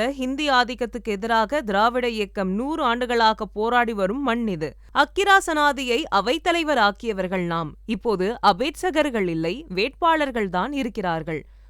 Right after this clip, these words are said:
கான்ஃபரன்ஸ் நடக்கவில்லை, மாநாடு தான் நடக்கிறது. விவாகம், திருமணமானது.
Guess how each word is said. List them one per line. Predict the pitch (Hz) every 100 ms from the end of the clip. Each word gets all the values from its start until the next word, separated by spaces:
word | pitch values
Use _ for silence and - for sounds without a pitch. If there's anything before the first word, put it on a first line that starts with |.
| -
கான்ஃபரன்ஸ் | 269 330 370 392 349 -
நடக்கவில்லை, | 202 190 196 190 175 170 254 196
மாநாடு | 185 220 320 330 233
தான் | 180 262
நடக்கிறது. | 254 202 175 165 147 - - - -
விவாகம், | 208 220 220 208 208 294
திருமணமானது. | 277 294 349 294 208 160 165 190